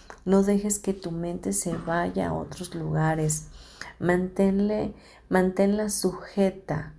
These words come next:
al, a la voluntad de Dios. Y la voluntad de Dios, ya dijimos, para ti es que seas,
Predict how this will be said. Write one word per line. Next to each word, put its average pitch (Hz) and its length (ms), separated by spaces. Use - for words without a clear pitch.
al, 165 580
a 165 100
la 165 560
voluntad 165 560
de 165 160
Dios. 156 580
Y 175 80
la 175 120
voluntad 175 500
de 196 160
Dios, 185 500
ya 170 140
dijimos, 185 680
para - 380
ti 254 320
es 156 240
que 180 160
seas, 156 500